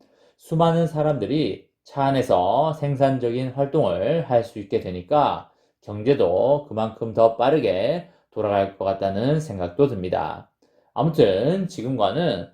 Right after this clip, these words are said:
엄청 다른 세상이 펼쳐지겠죠. 그렇게 빨리 변화하는 세상을 삼성전자가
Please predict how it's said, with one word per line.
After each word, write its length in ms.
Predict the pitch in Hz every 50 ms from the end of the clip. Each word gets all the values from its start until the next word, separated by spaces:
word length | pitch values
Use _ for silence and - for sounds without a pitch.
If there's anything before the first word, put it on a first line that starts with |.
| _ _
엄청 640 | - 90 107 113 120 123 123 - - 143 143 131
다른 240 | 127 113 104 113 123
세상이 640 | 123 139 131 156 156 135 104 95 90 104 131 147 151 156
펼쳐지겠죠. 1400 | - 143 131 127 - - 139 135 135 135 131 - - 110 139 135 - 123 101 92 87 90 107 139 160 170 175 - _ _ _ _ _ _ _ _
그렇게 760 | _ - 127 160 151 156 160 - - 92 107 131 151 170 165 -
빨리 400 | - 135 135 143 156 156 160 147
변화하는 540 | - 131 123 123 127 131 127 127 131 135 131
세상을 800 | 131 127 120 156 151 123 98 87 90 101 123 156 175 175 - - _ _ _ _
삼성전자가 1300 | _ - 151 151 147 139 151 160 160 151 131 107 98 92 87 95 95 123 147 147 117 87 - - -